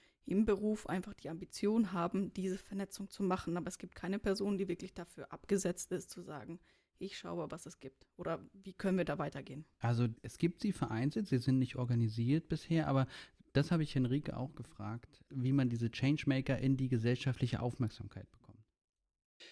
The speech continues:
Speaker 2: Beim Thema Open Social Innovation wird ja auch sehr häufig von, äh, Changemakern gesprochen, also quasi das Self-Empowerment.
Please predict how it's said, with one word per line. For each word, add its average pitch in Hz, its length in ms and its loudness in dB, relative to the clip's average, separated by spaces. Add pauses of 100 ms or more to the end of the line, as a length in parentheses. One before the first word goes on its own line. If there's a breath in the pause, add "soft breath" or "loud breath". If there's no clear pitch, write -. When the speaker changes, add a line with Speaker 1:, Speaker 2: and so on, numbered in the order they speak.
(400 loud breath)
Speaker 2:
Beim 156 200 0
Thema 170 400 0
Open 185 200 0
Social 180 340 -4
Innovation 151 960 -2
wird 160 220 0
ja 139 140 -4
auch 139 100 -6
sehr 131 240 -8
häufig 143 400 -4
von, 135 280 -2
äh, 123 220 -4 (260 loud breath)
Changemakern 123 920 -4
gesprochen, 110 500 -16
also 117 240 -8
quasi 120 320 -8
das 113 200 -8
Self-Empowerment. 151 1120 0